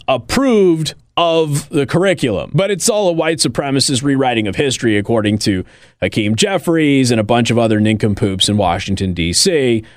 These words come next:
who are disingenuous liars. That's kind of where we're at. So Toby Keith is getting the Jason Aldean treatment, which means, by the way, a bunch of people who are probably younger have never heard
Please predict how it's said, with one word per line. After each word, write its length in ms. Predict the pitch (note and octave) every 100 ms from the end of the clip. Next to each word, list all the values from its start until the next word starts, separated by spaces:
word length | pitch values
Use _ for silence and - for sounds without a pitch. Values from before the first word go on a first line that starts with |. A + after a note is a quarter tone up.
| _ _ -
who 120 | A2
are 80 | G#2+
disingenuous 720 | A#2+ A2+ G#2 F#2+ F2 D2 -
liars. 400 | G#2+ F2 G#1+ -
That's 220 | G2+ G2+
kind 200 | - F#2
of 80 | B1+
where 160 | F2+ F2
we're 160 | D#2
at. 220 | F#2 A#1 - _ _ _ _ _ _ _ _
So 260 | - A#2 G2+
Toby 340 | G2 C#3 C3+
Keith 300 | B2 C#3 B2+
is 120 | A#2+ A2
getting 240 | A#2+ A2+
the 60 | A2+
Jason 320 | A#2 A#2 A2
Aldean 360 | G#2+ B2 E3
treatment, 300 | D3 D#3+ D3+
which 120 | D#3+ E3
means, 540 | F4 C#4+ A3+ A#3+ A#3
by 240 | E3 D#3+
the 80 | D#3
way, 180 | B3 A#3
a 60 | F#3
bunch 220 | F3 F3
of 40 |
people 440 | G3+ F3+ D#3+ G#3 - - _ _ _
who 240 | D#3 D#3 D#3
are 380 | C#3 C#3 C3+
probably 560 | B2+ F3 D#4 C4+ F3+ E3
younger 420 | C3 C3+ C4 D3+
have 100 | F#3
never 260 | C#3+ C#3+ -
heard 560 | A#3+ C#4 B2 - F3+